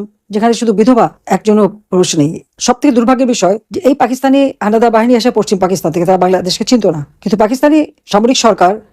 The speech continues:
এদেশে গণহত্যা চালাবার সময় আল বদর রাজাকার, আল শামস বাহিনী গড়ে তোলে। এই রাজাকার বাহিনীর গড়ে তোলার পিছনে সবথেকে বেশি যে,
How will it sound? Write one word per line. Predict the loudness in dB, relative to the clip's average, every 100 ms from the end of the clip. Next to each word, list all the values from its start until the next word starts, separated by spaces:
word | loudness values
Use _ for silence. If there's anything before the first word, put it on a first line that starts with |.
| -2
এদেশে | 0 2
গণহত্যা | 2 0 0 2
চালাবার | 2 2 0
সময় | 0 -2 -2
আল | 0 0
বদর | 2 2 2
রাজাকার, | 2 0 0
আল | 0
শামস | -2 -2
বাহিনী | 0 2
গড়ে | 2 0
তোলে। | 0 -4 -8 _ 0
এই | 2
রাজাকার | 4 2 2
বাহিনীর | 4 4 0 _ 2
গড়ে | 2 4
তোলার | 2 0
পিছনে | -4 0 0
সবথেকে | 0 -2 0
বেশি | 0 0 -4 -8 _
যে, | 0